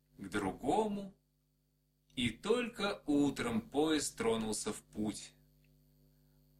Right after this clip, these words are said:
А в этот момент Петька и проснулся,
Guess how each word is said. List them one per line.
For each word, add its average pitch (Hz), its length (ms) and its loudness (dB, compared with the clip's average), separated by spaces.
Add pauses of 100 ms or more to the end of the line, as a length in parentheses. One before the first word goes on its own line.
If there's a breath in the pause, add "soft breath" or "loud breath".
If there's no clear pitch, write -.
А 104 200 2
в 117 80 -2
этот 127 320 0
момент 151 840 -2 (800)
Петька 240 560 4
и - 280 0
проснулся, - 1040 -2